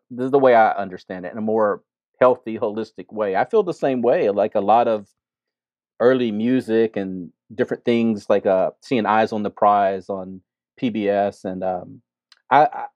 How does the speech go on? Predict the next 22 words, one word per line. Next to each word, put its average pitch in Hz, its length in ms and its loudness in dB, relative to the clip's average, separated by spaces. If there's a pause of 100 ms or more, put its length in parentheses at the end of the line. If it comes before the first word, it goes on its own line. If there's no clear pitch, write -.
I've 139 260 2
been, 147 220 0 (640)
I've 127 200 0
been 127 220 0
li-, - 400 -4 (160)
I've 135 140 4
been 135 160 -2
taking 131 420 -2
guidance 104 420 0
from 104 140 -10
elders 98 540 -4 (160)
in 107 80 -2
the 101 80 -2
black 101 240 2
community, 98 400 -6
I 92 80 -2
feel 98 220 0
like, 95 300 0
for 92 300 -4 (300)
thirty 107 380 2 (720)
plus 113 300 -2
years, 120 420 -8